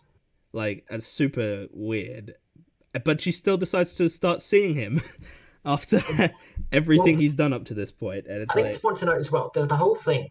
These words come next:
Speaker 2: that he talks about how he can't sleep next to her, but didn't
Speaker 1: Hmm.
Speaker 2: they sleep ne-, didn't he sleep next to her that night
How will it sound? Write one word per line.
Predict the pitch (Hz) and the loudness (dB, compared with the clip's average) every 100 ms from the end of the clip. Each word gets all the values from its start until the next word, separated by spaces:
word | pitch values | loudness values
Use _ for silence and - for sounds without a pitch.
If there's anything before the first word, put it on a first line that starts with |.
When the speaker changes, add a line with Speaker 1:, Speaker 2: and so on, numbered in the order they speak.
| _ | _
Speaker 2:
that | - | -2
he | 143 | 0
talks | 147 139 135 | 0 -2 -2
about | 131 | -4
how | - 131 123 - | -2 0 0 -4
he | 170 | -8
can't | 147 147 | -4 -4
sleep | 139 151 | -4 -6
next | 139 - | -6 -4
to | 147 | 0
her, | 190 185 - - - | 0 -2 -14 -20 -8
but | - 139 139 _ _ _ - | -2 -2 -4 _ _ _ -4
didn't | 175 202 | 0 2
Speaker 1:
Hmm. | |
Speaker 2:
they | 208 | 0
sleep | - 190 165 | 0 -2 -2
ne-, | 160 - | -4 -2
didn't | 185 | -2
he | 208 | 0
sleep | 196 - | -2 -4
next | - - | -2 2
to | 196 | 2
her | 233 - | 2 -4
that | 165 165 | -4 0
night | 180 | -2